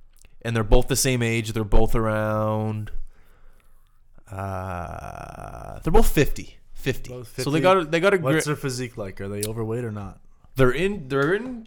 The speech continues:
Speaker 1: like, good shape, but they got a little of the bel-, the beer, like, basically a dad body. They got a little be-, uh, beer belly,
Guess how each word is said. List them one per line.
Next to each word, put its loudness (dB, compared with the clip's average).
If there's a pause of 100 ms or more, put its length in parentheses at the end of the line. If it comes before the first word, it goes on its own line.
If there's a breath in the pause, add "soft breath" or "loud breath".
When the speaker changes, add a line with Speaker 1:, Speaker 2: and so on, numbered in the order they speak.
(180)
Speaker 1:
like, -2
good 0
shape, -2
but 4
they 4
got 2
a 2
little 0
of -6
the -6
bel-, -4
the -8
beer, -4
like, -10
basically 0
a 2
dad -2
body. -14
They -10
got 0
a 0
little -4 (320)
be-, 2
uh, -4
beer -2
belly, -4